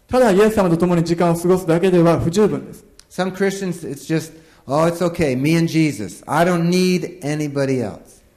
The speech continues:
Speaker 1: あるクリスチャンは言います。「大丈夫です。私はイエス様と共にいるから、他の人はいら-、いらないんです」と言います。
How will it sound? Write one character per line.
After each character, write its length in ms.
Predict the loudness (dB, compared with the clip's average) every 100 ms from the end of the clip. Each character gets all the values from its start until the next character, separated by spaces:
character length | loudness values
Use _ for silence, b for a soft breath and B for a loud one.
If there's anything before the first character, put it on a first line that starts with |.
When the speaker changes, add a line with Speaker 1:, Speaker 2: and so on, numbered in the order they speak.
| -2
Speaker 1:
あ 100 | 0
る 80 |
ク 100 | 2
リ 80 | 2
ス 60 | 2
チ 40 |
ャ 40 | 0
ン 20 |
は 40 |
言 80 | 0
い 20 |
ま 80 | -4
す。 120 | -8 -14 -8
「大 180 | 0 2
丈 100 | 4
夫 20 |
で 100 | 2
す。 40 | 0
私 240 | 0 0
は 60 | 2
イ 60 | 2
エ 60 |
ス 60 | 2
様 120 | 0
と 80 | 0
共 200 | 0 0
に 80 | 0
い 60 | 2
る 80 |
か 120 | 2 2
ら、 400 | 2 0 -6 -12
他 200 | -4 -2
の 80 | -2
人 160 | -2
は 40 | -4
い 80 | -2
ら-、 140 | -2
い 80 | -2
ら 80 | 0
な 100 | 0
い 40 |
ん 20 |
で 80 | 0
す」 80 | -2
と 80 | -4
言 100 | -6
い 20 |
ま 100 | -6
す。 140 | -10